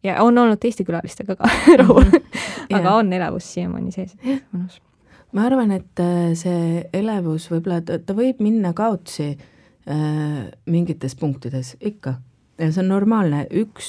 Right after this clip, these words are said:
Speaker 2: äh, hästi tavaline asi ongi see, et me oleme väsinud,
Speaker 1: Mhm.
Speaker 2: kus me oleme üle töötanud, me pole taibanud endale aega võtta, me pole taibanud magada. See on üks asi. Ja siis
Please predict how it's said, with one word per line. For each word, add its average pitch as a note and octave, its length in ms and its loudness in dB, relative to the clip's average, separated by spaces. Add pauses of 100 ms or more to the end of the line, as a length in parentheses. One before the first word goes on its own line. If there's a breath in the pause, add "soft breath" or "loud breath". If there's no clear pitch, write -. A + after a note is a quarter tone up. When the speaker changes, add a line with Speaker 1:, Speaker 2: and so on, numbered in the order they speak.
(140)
Speaker 2:
äh, E3 260 0
hästi F3+ 480 -6
tavaline E3+ 400 -2
asi F3 180 -4
ongi D3+ 220 -4
see, D3 120 -6
et C#3+ 100 -12
me C#3+ 80 -4
oleme C#3 180 -6
väsinud, G3+ 460 -6 (240)
Speaker 1:
Mhm. G3+ 240 -8 (240)
Speaker 2:
kus - 160 -18
me C3 80 -8
oleme D3 160 -6
üle G#3+ 180 -4
töötanud, G#3 300 -6
me E3 100 -2
pole E3 280 -4 (300 loud breath)
taibanud F3+ 500 -2
endale C#3+ 300 -4
aega G3+ 300 -4
võtta, F#3 240 -8
me D3+ 100 -4
pole C#3+ 160 -8
taibanud D3 380 -6
magada. B2+ 380 -10 (280)
See G#3+ 140 -6
on G#3 60 -4 (260)
üks - 160 -12
asi. - 160 -10 (840 soft breath)
Ja E3 200 0
siis B3+ 300 2